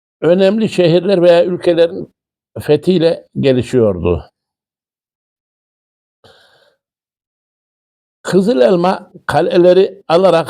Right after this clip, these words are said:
sınırları genişlet-, genişletmek ya da ş-, şehirleri fethedip ülkeleri haritadan silmek değil.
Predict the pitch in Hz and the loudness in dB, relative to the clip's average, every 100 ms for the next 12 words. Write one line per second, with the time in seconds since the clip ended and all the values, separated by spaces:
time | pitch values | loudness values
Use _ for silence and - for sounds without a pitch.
0 | - - - - 165 175 165 170 175 - | -8 -10 -8 -2 0 0 2 2 0 -2
1 | - 127 147 160 - 156 143 _ _ _ | -2 0 0 -2 -2 -2 -2 _ _ _
2 | _ _ 135 147 160 - 156 143 160 160 | _ _ -2 0 0 -2 -2 0 -2 -2
3 | - 131 170 143 147 - _ _ _ _ | -2 -2 0 0 -2 -4 _ _ _ _
4 | _ _ _ _ _ _ _ _ _ _ | _ _ _ _ _ _ _ _ _ _
5 | _ _ _ _ _ _ _ _ _ _ | _ _ _ _ _ _ _ _ _ _
6 | - - - - - - - - - 156 | -20 -14 -12 -10 -10 -10 -10 -8 -4 -2
7 | 143 170 - 165 92 - - _ _ _ | -2 -4 -2 -2 -4 -8 -14 _ _ _
8 | _ _ _ _ _ _ _ _ _ _ | _ _ _ _ _ _ _ _ _ _
9 | _ - 185 160 156 175 156 160 165 156 | _ -4 -2 -2 -4 -4 -2 0 0 0
10 | 156 170 135 151 143 147 151 156 - 143 | 0 0 -2 -2 -2 -4 -4 -6 -4 -2
11 | 151 135 - 147 131 87 | 0 -2 -2 -2 -2 -6